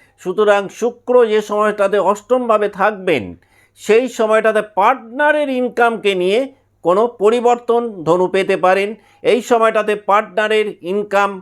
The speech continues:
বৃদ্ধিও পেতে পারে, আবার কমতেও পেতে পারে। মোট কথা,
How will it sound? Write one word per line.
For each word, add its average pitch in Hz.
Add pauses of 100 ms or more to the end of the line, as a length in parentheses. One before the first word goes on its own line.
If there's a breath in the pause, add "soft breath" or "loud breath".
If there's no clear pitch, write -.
(160)
বৃদ্ধিও 202
পেতে 226
পারে, 226 (140)
আবার 165 (140)
কমতেও 220
পেতে 170
পারে। 156
মোট 180
কথা, 208